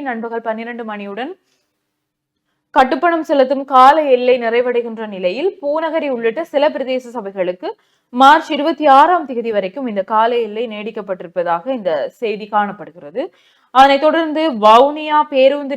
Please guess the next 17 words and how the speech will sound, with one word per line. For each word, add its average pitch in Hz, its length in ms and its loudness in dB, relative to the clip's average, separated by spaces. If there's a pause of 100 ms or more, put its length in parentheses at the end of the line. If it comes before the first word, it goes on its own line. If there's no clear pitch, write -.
நிலையத்தின் 247 420 -2 (140)
இருக்கைகள் 262 580 -2 (960)
பராமரிப்பற்ற 311 760 6 (140)
நிலையில் 254 380 2
என்று 254 260 -2
அந்த 196 140 -2 (120)
இருக்கைகளின் 247 560 -6
புகைப்படங்கள் 240 640 -6
தாங்கிய 196 280 -10 (100)
செய்தி 202 220 -8 (100)
நேற்றைய 220 300 -8
தினம் 269 200 -10 (540)
சமூக 302 360 2
வலைதளங்களிலும் 269 800 0
இந்த 214 120 -8 (120)
செய்தியை 247 340 -6 (140)
அதிகம் 247 300 -6